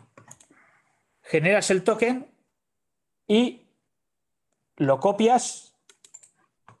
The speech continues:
y lo puedes utilizar, ¿vale? Yo lo voy a borrar porque, bueno, por temas de seguridad, ya que habéis visto todos el token, pues no, no es conveniente que siga estando activo, ¿vale? Cualquiera puede coger ese token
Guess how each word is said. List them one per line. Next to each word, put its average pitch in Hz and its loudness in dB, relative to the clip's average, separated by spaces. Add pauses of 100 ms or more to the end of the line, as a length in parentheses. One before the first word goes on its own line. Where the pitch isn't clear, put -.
(280)
y 214 2
lo 156 0
puedes 175 2
utilizar, 135 -6 (540)
¿vale? 170 -10 (2500)
Yo 170 2
lo 151 0
voy 151 4
a 151 2
borrar 151 2
porque, 127 -6
bueno, 117 -10 (140)
por 123 -2
temas 143 0
de 120 -4
seguridad, 131 0 (680)
ya 123 0
que 135 2
habéis 135 2
visto 139 0
todos 135 0
el 127 -2
token, 156 -2
pues 135 -8
no, 127 2 (640)
no 147 2
es 143 -2
conveniente 151 2
que 143 -2
siga 143 0
estando 139 -4
activo, 127 -6 (540)
¿vale? 170 -8 (400)
Cualquiera 131 -2
puede 139 0
coger 135 -2
ese 127 -2
token 190 0